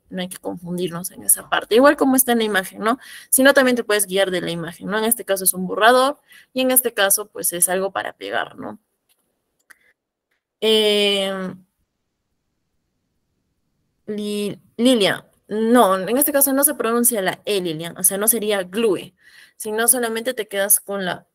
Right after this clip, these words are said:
hasta la U y sería glue. Es más, con una, eh, tono de, un tono de, o una fuerza de voz, perdón, en lo que es la U, glue, ¿no? Pero no pronuncias glue,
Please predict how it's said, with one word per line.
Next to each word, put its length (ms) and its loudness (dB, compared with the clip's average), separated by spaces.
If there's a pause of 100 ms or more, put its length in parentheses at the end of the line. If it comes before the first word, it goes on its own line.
hasta 260 0
la 160 -2
U 300 0
y 120 -8
sería 340 -2
glue. 400 -2 (720)
Es 160 -10
más, 200 0
con 180 0
una, 640 2
eh, 600 -6 (140)
tono 240 2
de, 240 -6 (140)
un 200 -8
tono 260 0
de, 220 -4 (220)
o 240 -4
una 340 -2
fuerza 260 6
de 100 4
voz, 220 0
perdón, 320 -6
en 100 -8
lo 120 -12
que 80 -10
es 80 -10
la 160 -8
U, 240 -2 (440)
glue, 320 0 (100)
¿no? 340 -8 (720)
Pero 220 8
no 240 2
pronuncias 800 0
glue, 560 -4